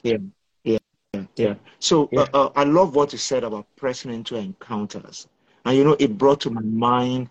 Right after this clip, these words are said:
Speaker 2: Mm.
Speaker 1: uh, the encounter that Jacob had with God,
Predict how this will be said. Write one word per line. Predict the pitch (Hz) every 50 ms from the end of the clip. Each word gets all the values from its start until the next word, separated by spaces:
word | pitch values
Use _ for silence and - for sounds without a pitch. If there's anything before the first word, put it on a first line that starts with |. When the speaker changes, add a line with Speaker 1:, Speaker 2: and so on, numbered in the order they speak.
| - -
Speaker 2:
Mm. | 101 104 101 95 92
Speaker 1:
uh, | 110 110 104 104 104 101 98 -
the | 117 117
encounter | 110 104 98 - - - 135 131 127 113 139
that | 120 117 107 101
Jacob | 95 - 131 - - 127 110 107
had | 110 120 117 113 107 104 104 95 - - _ - - - _ -
with | 113 113 110 98
God, | 104 127 110 110 101 104 101 95